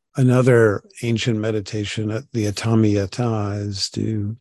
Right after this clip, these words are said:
bring piece by piece awareness of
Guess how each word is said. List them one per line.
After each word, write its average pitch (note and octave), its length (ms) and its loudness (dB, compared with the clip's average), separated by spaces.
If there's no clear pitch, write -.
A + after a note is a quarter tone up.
bring B2+ 480 8
piece C3+ 300 2
by B2 200 4
piece A#2 760 0
awareness A#2 760 2
of A2 160 -6